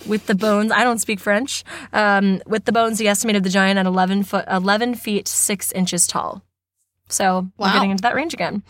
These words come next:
Speaker 1: Then there was the giant of Montpellier. Uh, eighteen ninety-four press accounts mentioned a discovery of bones of human giants unearthed at a prehistoric cemetery in Montpellier, France. There were skulls twenty-eight, thirty-one, and thirty-two inches in circumference,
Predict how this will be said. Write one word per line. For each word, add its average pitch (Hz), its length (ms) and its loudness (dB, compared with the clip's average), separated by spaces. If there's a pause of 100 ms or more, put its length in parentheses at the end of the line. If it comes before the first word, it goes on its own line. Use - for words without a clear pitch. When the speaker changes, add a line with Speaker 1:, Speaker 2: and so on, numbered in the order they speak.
(100)
Speaker 1:
Then 220 160 2
there 214 100 2
was 208 160 0
the - 80 -8
giant 196 280 2
of 196 60 0
Montpellier. 196 680 0 (600)
Uh, 196 240 4
eighteen 214 340 -2
ninety-four 196 420 2
press 185 260 -2
accounts 190 340 -2
mentioned 190 300 2
a 185 40 0
discovery 185 420 0
of 175 140 -2
bones 190 300 2
of 185 100 -6
human 202 280 0
giants 196 400 0
unearthed 185 340 0
at 175 80 -4
a 180 40 -10
prehistoric 220 640 -4
cemetery 190 720 0 (380)
in 180 200 4
Montpellier, 180 500 2
France. 185 540 -4 (720)
There 220 160 2
were 202 120 0
skulls 208 580 2 (280)
twenty-eight, 240 640 0
thirty-one, 208 540 2
and 196 180 0
thirty-two 202 460 0
inches 190 280 0
in 220 140 0
circumference, 196 800 -2